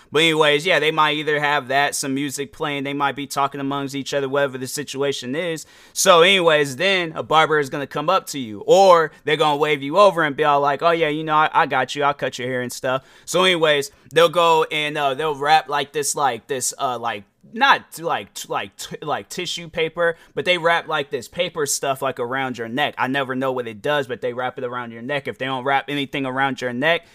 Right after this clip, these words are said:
something ain't right, <laughs> okay? So anyways, they wrap this stuff around your neck,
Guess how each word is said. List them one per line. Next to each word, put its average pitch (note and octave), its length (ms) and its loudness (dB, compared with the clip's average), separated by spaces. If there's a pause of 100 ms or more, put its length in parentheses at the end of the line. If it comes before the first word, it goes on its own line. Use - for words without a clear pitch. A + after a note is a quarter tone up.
(120)
something G#3 460 6
ain't F#3+ 200 4
right, D#3+ 440 4
<laughs> - 40 -12
okay? F#3 540 4 (220)
So G#3+ 240 2
anyways, F#3+ 480 2 (280)
they D3 120 4
wrap G3 260 6
this G#3 180 4
stuff G3+ 280 2
around F#3+ 360 2
your F3+ 120 -2
neck, C#3+ 300 -2